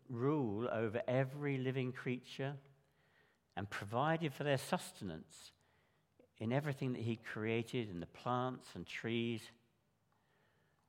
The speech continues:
But there was one tree, only one tree, the fruit of which they were told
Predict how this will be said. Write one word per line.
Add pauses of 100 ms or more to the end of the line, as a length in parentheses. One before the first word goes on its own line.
(160)
But
there
was
one
tree, (1200)
only
one
tree, (2500)
the
fruit
of
which
they
were
told